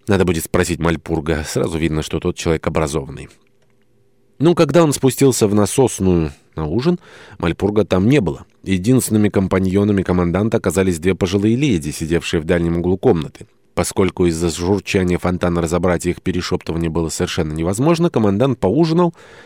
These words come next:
можно считать, в тишине, и теперь просто сидел, наблюдая за тем, как за Ардварбергом темнело небо. Завтра он обязательно разыщет адрес Хиткоут Килкунов и даст им знать, что приехал.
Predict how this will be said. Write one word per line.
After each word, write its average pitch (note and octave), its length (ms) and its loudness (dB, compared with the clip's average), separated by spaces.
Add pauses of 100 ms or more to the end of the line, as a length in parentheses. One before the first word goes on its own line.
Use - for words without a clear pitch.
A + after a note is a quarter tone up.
(240)
можно F#2+ 220 0
считать, F2+ 300 -2
в - 120 -16
тишине, G#2+ 540 2
и A#2 40 0
теперь A#2+ 280 0
просто A2 300 2
сидел, G#2 340 4
наблюдая D2+ 440 0
за E2+ 100 0
тем, C#3+ 380 0
как E2+ 180 -4
за F2 280 0
Ардварбергом D#2+ 1800 -2
темнело F2+ 440 0
небо. E2+ 360 -2 (560)
Завтра F2+ 420 0
он E2+ 300 2 (120)
обязательно E2 680 -2
разыщет D#2 480 -4
адрес D#2 340 -4
Хиткоут - 500 -6
Килкунов E2 680 -2
и - 80 -8
даст E2 340 -4
им D#2 120 -4
знать, D2 420 -6
что - 240 -12
приехал. D2+ 540 -8